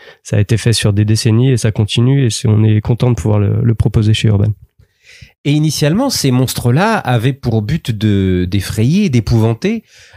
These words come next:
Speaker 2: Euh, est-ce qu'après autant de réinventions, euh, sous, euh, différentes formes, est-ce qu'on est toujours, euh, euh,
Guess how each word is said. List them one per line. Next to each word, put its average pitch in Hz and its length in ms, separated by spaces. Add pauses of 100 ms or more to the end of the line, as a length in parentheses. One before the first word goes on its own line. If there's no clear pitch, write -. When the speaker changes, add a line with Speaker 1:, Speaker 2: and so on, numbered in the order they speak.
(160)
Speaker 2:
Euh, 101 380 (100)
est-ce 147 200
qu'après 170 500
autant 139 420
de 139 100
réinventions, 131 1300
euh, 98 420 (300)
sous, 101 560
euh, 82 720
différentes 104 580
formes, 156 440
est-ce 131 200
qu'on 147 180
est 147 180
toujours, 180 560
euh, 113 180 (340)
euh, 107 380